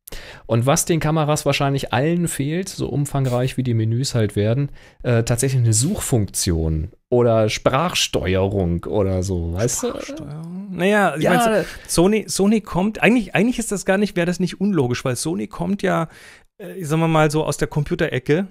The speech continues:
Speaker 2: ne? Sie haben ja dann Minolta gekauft und dann, äh, war aber eigentlich der Zugang zur Fotografie eben nicht diese alten Traditionsfirmen, sondern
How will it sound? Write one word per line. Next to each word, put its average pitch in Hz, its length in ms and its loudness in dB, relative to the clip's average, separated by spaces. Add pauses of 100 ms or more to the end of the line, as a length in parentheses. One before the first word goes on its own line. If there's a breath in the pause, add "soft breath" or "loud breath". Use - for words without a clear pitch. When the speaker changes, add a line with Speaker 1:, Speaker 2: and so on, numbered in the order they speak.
(140)
Speaker 2:
ne? 160 320 -6
Sie 139 140 -2
haben 151 140 0
ja 147 100 0
dann 139 180 2
Minolta 143 400 0
gekauft 156 500 -2
und 139 140 -4
dann, 139 400 -4
äh, 131 460 -4 (440)
war 131 640 0
aber 139 220 -2
eigentlich 185 400 0
der 160 180 -4
Zugang 208 380 -2
zur 147 140 -2
Fotografie 127 580 -4
eben 131 240 -4
nicht 170 240 -4
diese 131 220 -4
alten 117 340 -4
Traditionsfirmen, 147 1120 -4
sondern 127 360 -4